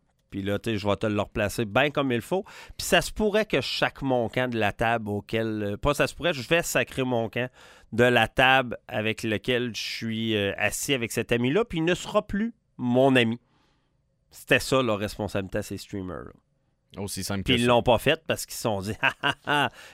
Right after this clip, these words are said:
Speaker 1: les vues, les vues, les vues, l'argent, l'argent, l'argent, l'argent. » Caroline qui mentionne, « Marceau l'a eu, Médusa, dans un podcast. Est-ce que Boulevard va le retirer ? » Euh,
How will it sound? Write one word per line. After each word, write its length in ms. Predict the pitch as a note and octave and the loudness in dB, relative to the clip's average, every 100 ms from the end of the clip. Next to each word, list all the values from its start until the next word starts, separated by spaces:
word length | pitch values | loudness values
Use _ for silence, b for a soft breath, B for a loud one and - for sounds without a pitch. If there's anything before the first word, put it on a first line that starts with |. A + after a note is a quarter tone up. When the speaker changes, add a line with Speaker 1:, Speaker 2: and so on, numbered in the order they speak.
| - | -4
Speaker 1:
les 200 | B2 B2 | 0 0
vues, 220 | G#2+ D3+ | 0 -2
les 220 | C#3+ B2 | 0 0
vues, 220 | G#2+ C#3 | 0 0
les 180 | C#3+ B2+ | 0 0
vues, 180 | G#2+ C#3+ | -2 -4
l'argent, 460 | C#3+ G#2 G2+ A#2 B2 | -2 -2 -2 -4 -2
l'argent, 480 | A2+ F#2+ F#2+ A2 | -4 -6 -6 -6
l'argent, 460 | A2+ G2 E2+ G2+ G#2 - | -6 -8 -8 -8 -8 -8
l'argent. » 320 | G#2+ F2+ G2+ F#2+ B B | -8 -8 -8 -12 B B
Caroline 540 | - G#3+ A3+ A#3+ A#3 F3+ | -4 0 2 2 2 0
qui 100 | F#3+ | 0
mentionne, « 600 | F#3 F#3 - G3+ G3+ E3 | 0 0 0 0 0 0
Marceau 360 | F3+ F3 - A#3+ | 0 0 0 2
l'a 220 | G#3+ A3 | 4 2
eu, 80 | A#3 | 2
Médusa, 380 | G3+ C3+ D#3 | 0 0 -2
dans 180 | G3 E3 | 0 2
un 80 | D#3 | 0
podcast. 480 | C#3 D3 - F#3 - | 2 0 2 -2 0
Est-ce 160 | C#3 | -4
que 80 | - | -2
Boulevard 400 | E3+ D3+ C3+ D#3+ | 0 2 4 2
va 140 | D3+ C#3+ | 2 2
le 60 | |
retirer ? » 360 | B2 B2 - D#3+ B B B - | 0 -2 -2 -4 B B B 4
Euh, 260 | B2 B2+ | 4 4